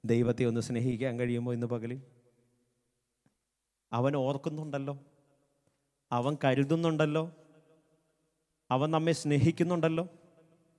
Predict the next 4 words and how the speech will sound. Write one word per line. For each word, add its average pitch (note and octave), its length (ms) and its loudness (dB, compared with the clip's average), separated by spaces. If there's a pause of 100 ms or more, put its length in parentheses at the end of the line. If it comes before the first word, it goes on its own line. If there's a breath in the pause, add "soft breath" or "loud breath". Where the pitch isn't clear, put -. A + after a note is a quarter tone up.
(680)
അവൻ D3 120 2
പുലർത്തുന്നുണ്ടല്ലോ, E3 1120 2 (880)
അന്നന്നേക്ക് E3+ 600 2
വേണ്ടതൊക്കെ E3 760 4